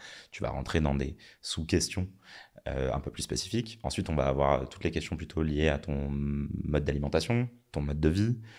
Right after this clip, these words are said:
Euh, tu vois, je sais pas, à quelle fréquence tu fais du sport, est-ce que tu bois, à quelle fréquence, et co. Euh, et en fait,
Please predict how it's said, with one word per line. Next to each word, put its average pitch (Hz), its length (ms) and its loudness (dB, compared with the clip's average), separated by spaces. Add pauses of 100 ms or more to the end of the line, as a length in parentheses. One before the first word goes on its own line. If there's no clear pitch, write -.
(420)
Euh, 60 200 -6 (100)
tu - 140 -16
vois, 69 160 -4
je - 60 -10
sais - 60 -18
pas, - 100 -2
à 73 140 -2
quelle - 140 -12 (160)
fréquence - 320 -12
tu - 60 -10
fais - 80 -14
du - 60 -12
sport, 80 640 0 (140)
est-ce - 120 -10
que - 80 -16
tu - 180 -16
bois, 78 360 0
à 78 60 -2
quelle - 140 -10
fréquence, 82 440 -6
et - 40 -6
co. - 280 -8 (800)
Euh, 67 280 0 (360)
et - 60 2
en - 20 6
fait, 110 240 2